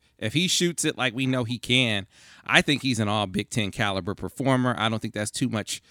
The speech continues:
too lofty, too much pressure to put on him. I think he has that kind of talent. But, you know, maybe one of the most insightful, um, you know, one of the most insightful things that you guys can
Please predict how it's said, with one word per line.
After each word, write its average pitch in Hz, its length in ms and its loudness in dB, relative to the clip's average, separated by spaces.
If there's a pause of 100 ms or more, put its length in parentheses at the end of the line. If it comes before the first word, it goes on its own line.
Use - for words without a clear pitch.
(280)
too 151 180 4
lofty, 120 500 4
too - 120 -2
much 117 260 -2
pressure 123 540 -2 (280)
to - 60 -12
put 135 200 2
on 117 140 2
him. 107 100 0
I 117 60 2
think 147 200 -4
he 135 120 -2
has 123 220 2
that 127 180 2
kind 123 240 0
of 104 60 -4
talent. 147 400 4 (260)
But, 185 260 4
you 208 100 -2
know, 214 80 6
maybe 262 300 6
one 233 180 4
of 180 80 4
the 156 80 6
most 151 280 2
insightful, 160 1040 2 (500)
um, 127 600 4 (100)
you 165 80 -4
know, 151 80 2
one 151 120 4
of 147 60 2
the 147 60 2
most 143 120 2
insightful 147 720 2
things 143 300 2
that 131 200 -2
you 139 80 -2
guys 127 320 2
can 117 200 -2